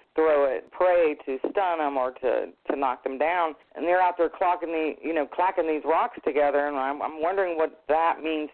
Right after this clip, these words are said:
to them if, if they can visually see you and know that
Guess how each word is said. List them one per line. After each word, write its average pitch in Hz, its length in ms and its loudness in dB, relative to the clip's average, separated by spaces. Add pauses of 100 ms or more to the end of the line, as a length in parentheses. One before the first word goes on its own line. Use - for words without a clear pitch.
(120)
to 151 60 0
them 170 320 0
if, 151 100 2 (300)
if 143 120 -2 (100)
they 170 140 2
can 151 280 -2
visually 151 400 0 (180)
see 269 320 -2
you 151 200 2
and 147 100 -2
know 156 200 -2
that - 100 -8